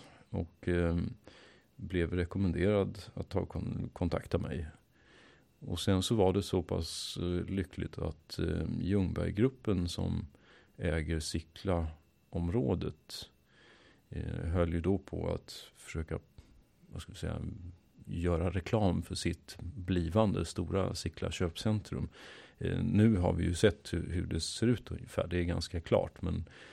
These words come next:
då runt, eh, år tvåtusen där så, så var ju det mesta, ja, eh, lite halvsjaskigt, om vi säger så. Och då,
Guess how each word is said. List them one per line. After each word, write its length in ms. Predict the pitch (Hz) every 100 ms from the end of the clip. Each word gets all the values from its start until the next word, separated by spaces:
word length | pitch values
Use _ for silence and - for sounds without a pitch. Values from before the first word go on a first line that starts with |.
| - -
då 340 | - 87 85 82 80 87
runt, 600 | - 87 87 87 - -
eh, 320 | 90 85 90 90 87 82 - - -
år 120 | 87
tvåtusen 760 | - 85 87 - 113 - 95
där 180 | 90 87
så, 260 | 85 85 80 - - - -
så 140 | 87
var 180 | 82 101
ju 180 | 95 90
det 140 | 90
mesta, 520 | 87 87 - 92 90 - _ _ _ - _ _ _ _
ja, 220 | 110 - - - - _ _
eh, 140 | - - - - - - 90 - -
lite 300 | - 101 -
halvsjaskigt, 1080 | 87 90 87 - - - 127 - - - -
om 100 | - -
vi 100 | -
säger 240 | - -
så. 180 | - -
Och 180 | 92 92
då, 120 | 92